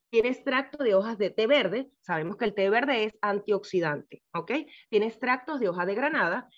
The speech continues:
La granada se encuentra dentro de las frutas más saludables del planeta. La acerola, que es una fruta famosa por ser extremadamente rica en vitamina C. Nadie se imagina lo importante que es la vitamina C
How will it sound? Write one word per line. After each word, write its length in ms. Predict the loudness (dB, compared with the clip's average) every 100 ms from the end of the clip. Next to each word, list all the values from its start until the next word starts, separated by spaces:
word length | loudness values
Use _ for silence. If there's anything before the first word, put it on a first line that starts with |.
| _
La 120 | 0
granada 300 | 2 2 0
se 100 | 0
encuentra 380 | -2 -2 0 0
dentro 240 | -2 0
de 60 | 0
las 160 | -2 -4
frutas 340 | -6 -6 -4
más 300 | 0 0 0
saludables 460 | 0 2 2 0 -2
del 200 | -4 -2
planeta. 540 | -4 -4 -6 -8 -14 _ -18 0
La 200 | 2 2
acerola, 560 | 0 0 4 2 0
que 80 | -6
es 120 | -8
una 200 | -8 -8
fruta 340 | -2 -2 -2 -4
famosa 480 | -2 -2 -6 -8
por 120 | -8 -4
ser 240 | -6 -4
extremadamente 880 | -4 -6 -6 -2 0 0 0 -4 -6
rica 300 | -4 -6 -4
en 80 | 0
vitamina 420 | 0 0 -2 -4
C. 260 | -6 -8 -10 _ _ _
Nadie 440 | -4 0 2 2 0
se 100 | 0
imagina 500 | 0 0 -2 -4 -2
lo 180 | 2 2
importante 800 | 2 2 0 0 -2 -2 -4 -4
que 160 | -2
es 140 | -2 -4
la 180 | -4 -2
vitamina 540 | -2 -4 -4 -2 -2
C 360 | -2 -4 -6